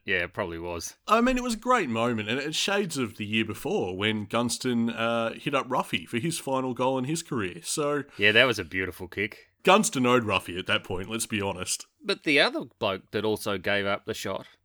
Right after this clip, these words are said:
Speaker 1: was the other retiree, uh, Pugopolo, who centred it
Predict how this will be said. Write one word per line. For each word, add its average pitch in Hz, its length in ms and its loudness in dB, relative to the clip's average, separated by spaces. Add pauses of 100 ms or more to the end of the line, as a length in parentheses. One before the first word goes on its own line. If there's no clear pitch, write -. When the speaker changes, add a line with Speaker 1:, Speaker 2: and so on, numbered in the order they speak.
(320)
Speaker 1:
was - 500 -8
the 170 140 0
other 233 180 -2
retiree, 107 680 -4 (540)
uh, 151 200 -4
Pugopolo, 170 640 -6 (120)
who 156 100 0
centred 165 440 0
it 170 120 -4